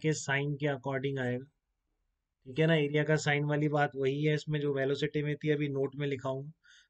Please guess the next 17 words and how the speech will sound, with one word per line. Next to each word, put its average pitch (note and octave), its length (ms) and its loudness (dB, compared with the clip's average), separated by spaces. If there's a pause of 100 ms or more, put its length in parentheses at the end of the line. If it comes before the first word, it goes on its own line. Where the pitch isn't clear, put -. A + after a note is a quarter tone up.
पहले C#3 220 2
ये D3 140 4
लिख C3+ 220 -2
दूँ D3+ 160 2
आपको, D3 300 0
area C#3+ 420 4
bounded C#3+ 460 0
by D3 100 2 (100)
acceleration C#3+ 800 0
time C#3 280 0
graph, C3+ 220 -4 (1600)
ठीक C3+ 160 -6
है, E3 120 6 (300)
area D3 320 4 (240)
bounded C#3+ 720 2
by C3+ 280 2 (2250)
acceleration D3+ 1120 2